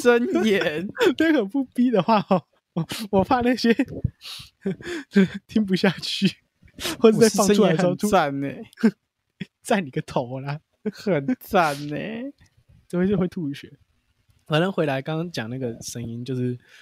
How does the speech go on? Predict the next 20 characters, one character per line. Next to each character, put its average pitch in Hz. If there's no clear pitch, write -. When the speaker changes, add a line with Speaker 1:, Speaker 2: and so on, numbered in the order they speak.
Speaker 2:
我 160
有 185
给 117
我 107
一 120
个， 110
我， 165
因 202
为 247
我 156
现 190
在 175
有 135
上， 170
上 151
口 135
语 127
训 127
练 123
课， 110